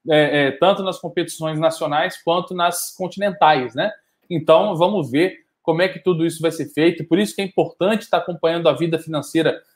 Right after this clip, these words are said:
ah, do nosso clube, apesar de ser um assunto que normalmente não me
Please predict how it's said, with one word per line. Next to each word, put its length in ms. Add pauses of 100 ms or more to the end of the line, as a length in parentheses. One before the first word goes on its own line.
(160)
ah, 280
do 140
nosso 300
clube, 500 (260)
apesar 380
de 100
ser 100
um 60
assunto 240
que 200
normalmente 520
não 220
me 500